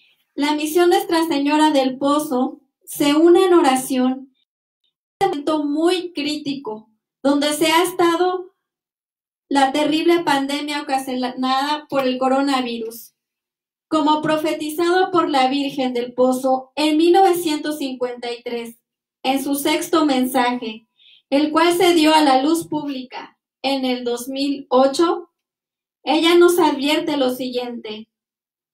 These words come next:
"Una enfermedad se esparcirá por el mundo y tomará muchas vidas.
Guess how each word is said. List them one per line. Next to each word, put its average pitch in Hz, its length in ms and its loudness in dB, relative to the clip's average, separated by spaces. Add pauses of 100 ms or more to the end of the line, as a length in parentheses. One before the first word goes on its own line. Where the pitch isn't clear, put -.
(220)
"Una 339 440 4
enfermedad 277 760 2
se 285 160 -2
esparcirá 262 720 -2
por 277 160 4
el 262 140 2
mundo 233 520 0 (640)
y 262 200 -4
tomará 277 460 2
muchas 302 520 2
vidas. 233 580 -2